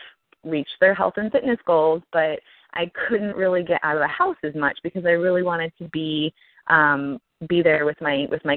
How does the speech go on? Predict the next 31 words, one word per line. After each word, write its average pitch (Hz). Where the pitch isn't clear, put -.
kids. 135
And 156
if 165
I 175
wanted 208
to, 190
you 175
know, 160
continue 175
teaching 165
classes 160
or 147
training 180
clients, 170
um, 147
it 170
was, 165
it 196
was 190
almost 214
like 175
wasting 165
my 151
time 135
because 143
paying 170
for 160
childcare 139
was 143
more 143
expensive 135